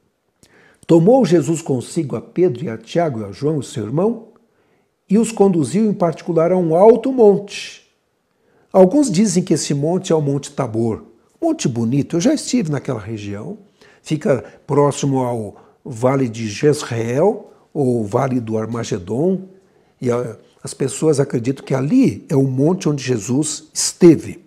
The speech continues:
Monte Tabor. E transfigurou-se diante deles, e o seu rosto resplandeceu como o sol, e as suas vestes se tornaram brancas como luz.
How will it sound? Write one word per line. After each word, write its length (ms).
Monte 360
Tabor. 480
E 80
transfigurou-se 1300
diante 340
deles, 560
e 80
o 60
seu 260
rosto 380
resplandeceu 680
como 240
o 20
sol, 360
e 20
as 80
suas 300
vestes 420
se 140
tornaram 420
brancas 520
como 280
luz. 420